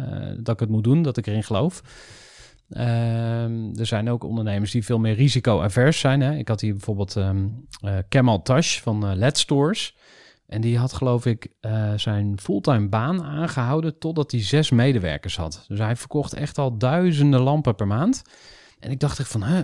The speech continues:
ten eerste, hoe heb je dat gefixt? Weet je, hoe krijg je dat allemaal in één werkweek?"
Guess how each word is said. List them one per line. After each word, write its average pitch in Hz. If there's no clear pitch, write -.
ten 127
eerste, 147
hoe 139
heb 123
je 117
dat 104
gefixt? -
Weet 131
je, 123
hoe 135
krijg 135
je 143
dat 127
allemaal 131
in 120
één 117
werkweek?" 147